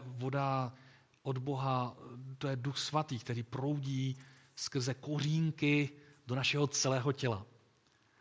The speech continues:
Tak to vyžaduje jednu důležitou věc. Chodit s Hospodinem. Usilovat o dobro. A tak nakonec bych ti chtěl říct,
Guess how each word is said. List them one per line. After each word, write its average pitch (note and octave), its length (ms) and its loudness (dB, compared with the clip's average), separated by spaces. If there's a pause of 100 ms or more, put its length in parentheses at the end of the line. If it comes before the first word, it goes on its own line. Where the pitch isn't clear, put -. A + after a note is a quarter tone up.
(200)
Tak C3 180 -2
to G3+ 160 2
vyžaduje F#3+ 380 2
jednu E3+ 180 2
důležitou D3+ 520 2
věc. B2 420 0 (880)
Chodit E3 680 2
s B2 100 -4
Hospodinem. B2+ 760 -2 (600)
Usilovat F#3+ 560 -2
o D#3+ 100 -2
dobro. A#2+ 340 0 (1800)
A A#2+ 80 -4
tak E3 260 2
nakonec F3 640 2
bych D3 220 -2
ti E3 100 -4
chtěl D#3+ 300 6
říct, B2+ 420 -2